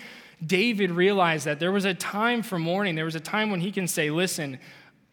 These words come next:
I did something wrong, or I lost something great. I lost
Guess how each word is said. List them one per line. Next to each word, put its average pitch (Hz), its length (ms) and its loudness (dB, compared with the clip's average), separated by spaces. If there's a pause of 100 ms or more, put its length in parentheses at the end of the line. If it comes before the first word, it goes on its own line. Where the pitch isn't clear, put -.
(100)
I 185 220 4
did 185 260 0
something 160 400 -4
wrong, 147 360 -2
or 156 160 -4
I 170 100 4
lost 160 540 0
something 151 360 -6
great. 147 420 -2
I 156 160 2
lost 160 640 -2